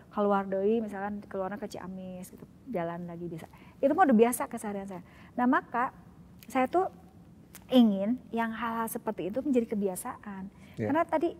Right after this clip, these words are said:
Speaker 1: ketika kita mem-, berbagi sesuatu kepada orang lain, terus orang lain cuma bilang, "Makasih Ibu, ya Allah Ibu."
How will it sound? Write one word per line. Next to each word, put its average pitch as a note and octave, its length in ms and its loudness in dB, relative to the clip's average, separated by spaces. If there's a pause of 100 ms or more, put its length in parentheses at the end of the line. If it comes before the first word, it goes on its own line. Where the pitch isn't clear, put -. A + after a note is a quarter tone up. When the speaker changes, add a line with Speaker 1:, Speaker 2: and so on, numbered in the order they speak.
(160)
Speaker 1:
ketika - 320 -6
kita D4+ 220 -6
mem-, C4 260 2
berbagi A3+ 420 0
sesuatu A3+ 400 -6
kepada G#3 240 -2
orang G3 240 -8
lain, G3+ 320 -8
terus B3 160 -10
orang A#3+ 320 -2
lain B3 80 0
cuma C4 220 -4
bilang, B3 340 -2
"Makasih D#4 560 -10
Ibu, D4+ 400 -6
ya E4+ 160 -6
Allah D4 240 -4
Ibu." C#4 160 -8